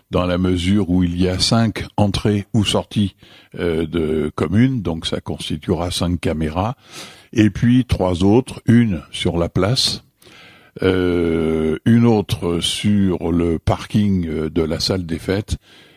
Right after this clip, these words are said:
et la troisième, euh, côté cimetière et surtout côté conteneur, euh, de dépôt volontaire de verre et de papier, euh, parce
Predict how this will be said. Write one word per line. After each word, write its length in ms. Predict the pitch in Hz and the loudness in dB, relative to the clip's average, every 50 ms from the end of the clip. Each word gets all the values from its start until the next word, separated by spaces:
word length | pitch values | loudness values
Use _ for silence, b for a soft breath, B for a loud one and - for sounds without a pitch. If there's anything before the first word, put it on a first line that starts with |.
| b b | b b
et 260 | - 107 110 113 117 117 - | 2 4 4 4 2 0 -2
la 220 | - 95 95 95 92 | -2 -2 0 0 0
troisième, 920 | - - 87 87 92 92 87 82 87 90 95 101 107 113 117 117 113 101 - - | -2 -2 -2 -2 -2 -2 0 0 0 2 2 2 2 2 2 0 0 -2 -2 -4
euh, 340 | 90 85 82 80 80 80 78 | -4 -2 -2 -2 -2 -2 -4
côté 540 | 80 - - 98 90 - 101 98 101 98 95 | -2 0 0 0 0 0 0 0 2 0 0
cimetière 720 | - - - 98 87 85 82 - 104 101 104 110 113 - - | 0 0 0 0 0 0 0 0 0 0 2 0 -2 -4 -4
et 160 | 95 92 87 | -4 -2 -2
surtout 640 | - - - - 82 - - - 110 113 113 113 98 - | -2 -2 -2 -4 -4 -4 -2 0 2 4 4 2 2 0
côté 440 | - 107 92 87 - - 101 101 95 | -2 -2 -2 0 0 0 0 0 -2
conteneur, 880 | - - 98 92 85 - - 104 98 101 101 95 92 87 80 71 76 | -2 -4 -4 -4 -4 -4 -2 0 2 2 2 0 0 -2 -4 -4 -6
euh, 200 | 78 80 78 78 | -4 -4 -4 -4
de 180 | - 85 82 80 | -2 -2 -2 -2
dépôt 460 | 80 82 87 85 80 - 101 95 90 | 0 0 -2 -2 0 0 0 0 0
volontaire 640 | 82 85 85 82 90 90 85 - - 95 92 82 78 | 0 0 0 0 -2 -2 -2 -2 -2 -2 -2 -2 -4
de 100 | 71 80 | -4 -4
verre 320 | 78 80 90 101 101 87 | -4 -2 -2 -2 -2 -2
et 80 | 90 82 | -2 -2
de 140 | 78 82 78 | -2 -2 -2
papier, 500 | - - 78 71 - - 101 98 101 - B B B B B B B B B B B - | -2 -4 -4 -4 -2 -2 -2 -2 -2 -4 B B B B B B B B B B B -4
euh, 320 | - 90 87 82 82 85 82 | -2 0 0 0 0 -2 -2
parce 300 | - 87 82 - - - | -2 -4 -2 0 0 0